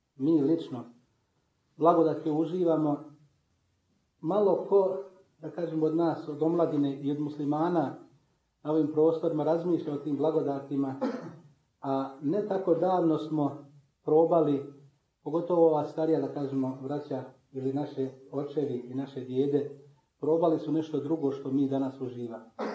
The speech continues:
Probali su, da kažemo, gorčinu sputavanja,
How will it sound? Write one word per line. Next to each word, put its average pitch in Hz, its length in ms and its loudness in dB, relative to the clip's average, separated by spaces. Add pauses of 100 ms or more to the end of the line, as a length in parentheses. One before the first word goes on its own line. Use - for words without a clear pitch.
(440)
Probali 160 320 4
su, 156 80 -10
da 147 160 -4
kažemo, 143 680 -2 (420)
gorčinu 160 640 4 (1200)
sputavanja, 170 1000 4